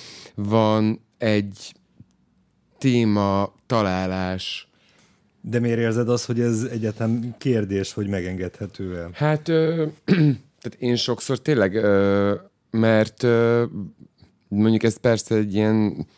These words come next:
Speaker 1: ez, ez nagyon-nagyon változik, de, de én sokszor a-, azt vettem észre, hogy, hogy addig, amíg ez a dolog nem történt meg,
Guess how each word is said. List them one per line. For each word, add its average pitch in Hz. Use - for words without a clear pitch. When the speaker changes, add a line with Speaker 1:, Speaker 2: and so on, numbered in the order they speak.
Speaker 1:
ez, 101
ez 117
nagyon-nagyon 92
változik, 92
de, 95
de 92
én 92
sokszor 98
a-, -
azt 104
vettem 98
észre, 92
hogy, 104
hogy 98
addig, 98
amíg 98
ez 95
a 98
dolog 98
nem 98
történt 90
meg, 92